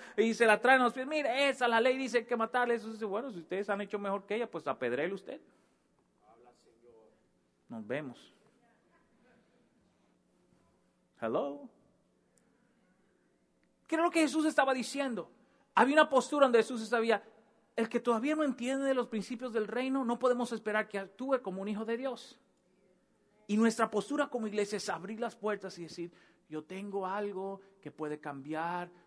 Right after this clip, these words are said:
tu cos-, tu posición y condición con Dios en ese día." Es nuestra identidad como iglesia. Que nunca perdamos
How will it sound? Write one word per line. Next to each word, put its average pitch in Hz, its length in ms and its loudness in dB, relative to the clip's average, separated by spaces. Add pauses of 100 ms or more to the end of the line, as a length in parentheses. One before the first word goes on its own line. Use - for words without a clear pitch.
tu - 100 -20
cos-, - 300 -16
tu 156 160 -8
posición 196 680 -8
y 156 60 -16
condición 139 580 -10
con 131 200 -12
Dios 117 280 -12
en 123 80 -16
ese 120 260 -16
día." 117 200 -18 (1700)
Es 139 120 -12
nuestra 196 260 -6
identidad 156 540 -4
como 143 240 -12
iglesia. 120 480 -12 (880)
Que 165 120 -6
nunca 190 440 -2
perdamos 165 720 -6